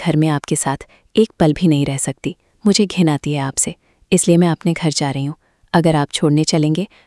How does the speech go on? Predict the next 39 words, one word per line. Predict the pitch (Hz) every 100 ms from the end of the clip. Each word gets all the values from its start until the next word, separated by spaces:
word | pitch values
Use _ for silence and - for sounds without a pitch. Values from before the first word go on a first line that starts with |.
| -
तो | 190
समाज | - 165 160 -
में | 180
आपके | - 170
परिवार | 156 147 147 147
की | 175
इज्जत | 147 160 151
बनी | 147 139
रहेगी, | 135 143 - - _ _ -
वरना | 170 151 151
मैं | 185
खुद | - 165
से | 160
चली | - 139 135
जाऊँगी। | 139 135 - _ _ _ -
फिर | - 160
सबके | 170 - 165
सवालों | - 147 139 151
के | 160
जवाब | 147 147 -
देते | 143 170
रहिएगा | 175 180 190 208 - _ _ -
कि |
आखिर | 170 147 160 151
ऐसा | - 147
क्या | 143
हुआ | 151 175 175
कि | -
मैं | 151
अकेले | 143 - 147 156
घर | - 165
छोड़कर | - 165 180
चली | - 160 156
गई।" | 165 196 _ _ _ _ _ _ -
राधिका | 208 175 202 220
के | 220 226
तीखे | 196 175 - 202
तेवर | 180 165 170
और | 165